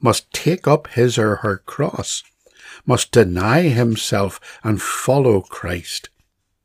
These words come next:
Throughout the history of the church, from early times until right now, that self-denial sometimes even involved a martyr's death. So when do we get our best life?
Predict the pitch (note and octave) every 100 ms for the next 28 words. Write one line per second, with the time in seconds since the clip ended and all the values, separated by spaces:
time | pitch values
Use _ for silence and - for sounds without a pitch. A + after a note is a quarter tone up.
0 | _ _ _ _ - A#2 A#2 - G2+ B2
1 | - B2+ G#2 G2+ - B2 G#2+ - - -
2 | - - A2 G#2 F#2+ F#2+ - _ - A2+
3 | B2 B2+ A#2+ G#2 - - A2 A#2 A#2 G#2+
4 | G2 - G#2 F2+ G2 C3+ - C#3 A2+ F2+
5 | - - - - A#2+ G2 C#3+ - - -
6 | A2 A#2+ - - F#2 F2 G2 A2 G2 -
7 | - - - A#2 D3 - - A#2 G#2+ G#2
8 | - A#2+ D3 D#3 D3+ - C3+ A#2 G2+ G2+
9 | F#2+ - - - - G2+ F2+ F2 G#2 G#2
10 | G2 F2+ F#2 - F#2 F2+ - - - _
11 | _ _ _ _ _ _ _ - - -
12 | F#2+ A#2 D#3 C#3+ B2+ A#2 A#2+ - G#2 G#2+
13 | G#2+ F#2+ F#2+ F#2+ - E2+ D2+ - -